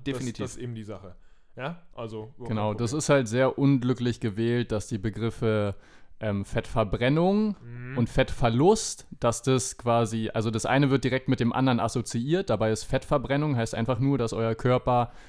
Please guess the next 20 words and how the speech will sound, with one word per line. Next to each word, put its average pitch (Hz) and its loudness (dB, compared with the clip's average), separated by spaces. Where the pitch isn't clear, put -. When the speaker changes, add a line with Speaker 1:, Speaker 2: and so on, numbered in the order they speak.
Speaker 3:
quasi, 113 2
um 107 0
Energie 117 0
zu 139 -4
gewinnen, 151 0
mehr 113 0
auf - -4
Fette 160 0
zurückgreift, 170 -4
aber 110 0
für 113 -2
einen 104 0
Fettverlust 123 -2
brauchen 120 2
wir 117 2
immer 107 0
noch 104 -2
besagtes 127 2
Kaloriendefizit 135 0
und 120 0